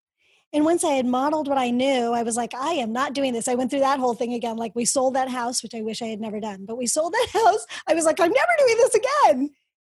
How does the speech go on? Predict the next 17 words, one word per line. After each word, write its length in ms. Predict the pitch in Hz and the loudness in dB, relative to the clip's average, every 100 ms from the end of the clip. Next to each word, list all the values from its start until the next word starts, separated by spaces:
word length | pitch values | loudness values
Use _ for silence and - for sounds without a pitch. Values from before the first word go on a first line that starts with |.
| _ | _
But 160 | 285 285 | -2 0
then 480 | 277 262 262 262 277 _ - - | 0 0 0 -2 -8 _ -20 -8
I 200 | 254 247 - | -2 -2 -2
took 220 | 269 214 | -6 -6
a 20 | |
few 180 | 214 240 | -8 -8
deep 220 | 220 220 | -6 -8
breaths, 400 | - 285 285 - | -2 0 0 -4
right? 300 | 254 247 254 - | -4 -2 -4 -4
Six 260 | - 277 - | -6 -4 -4
months 220 | 254 - | -4 -4
later, 220 | 233 226 226 | -4 -4 -6
bought 180 | 214 | -6
my 140 | 208 214 | -8 -10
first 300 | 220 202 220 | -8 -8 -8
rental 240 | 202 233 | -10 -12
property. 560 | - 208 214 226 208 | -12 -12 -10 -10 -10